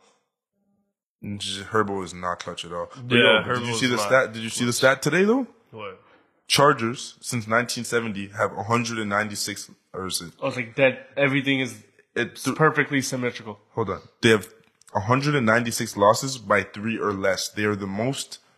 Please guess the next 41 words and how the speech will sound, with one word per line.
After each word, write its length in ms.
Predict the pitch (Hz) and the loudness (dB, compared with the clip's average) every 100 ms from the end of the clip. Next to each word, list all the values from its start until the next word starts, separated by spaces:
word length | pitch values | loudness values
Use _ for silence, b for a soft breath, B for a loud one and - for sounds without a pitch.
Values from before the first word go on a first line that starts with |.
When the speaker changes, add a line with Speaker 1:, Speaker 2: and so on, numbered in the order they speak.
| b | b
Speaker 1:
losing 440 | 110 120 117 117 | 4 4 4 -4
team 400 | 101 113 101 85 - b b | -4 -4 -4 -6 -12 b b
with 180 | 95 95 | -6 -4
one 180 | 98 101 | 0 -2
possession 400 | 101 95 - 92 | -2 -6 -6 -10
games. 240 | 92 85 | -12 -12
Now, 60 | 90 | -6
are 100 | 92 | -4
we 80 | 104 | -4
blaming 380 | 101 123 123 107 | -4 -4 -4 -6
Justin 300 | 107 - 104 | -6 -6 -4
Herbert, 220 | 123 127 | -2 0
or 40 | |
are 40 | 104 | -2
we 100 | 101 | 0
talking 220 | 107 98 | 0 0
about 140 | 98 | 0
a, 100 | 90 - b b - | -2 -8 b b -12
a 40 | - | -4
stat 320 | - 98 87 | 2 2 2
that's 160 | 90 | -14
been 120 | 101 92 | -12 -10
going 200 | 92 90 | -6 -6
on 80 | 82 | -8
for 80 | |
forty 240 | - 90 85 | -12 -12 -12
years? 320 | 80 - - _ _ _ _ _ _ _ _ _ - | -14 -16 -20 _ _ _ _ _ _ _ _ _ -8
Fifty 260 | 98 90 | -4 -4
years. 120 | 82 78 | -6 -2
Speaker 2:
Franchise 480 | 110 113 123 117 | -2 -2 -4 -6
problem? 420 | 113 117 123 131 135 | -6 -8 -8 -10 -14
Speaker 1:
A 60 | 101 | -6
franchise 500 | 101 98 - 85 - | -2 -2 -4 -14 -14
problem. 260 | 82 80 _ 131 | -18 -20 _ -2
Speaker 3:
You 60 | |
wanna 120 | 127 | 4
hear 160 | 139 143 | 4 4
a 140 | - | 0
crazy 340 | - 143 135 131 | -4 0 0 -2
coincidence 500 | 123 127 143 143 143 | -2 -4 -4 -8 -6
stat? 240 | 151 160 | -2 -2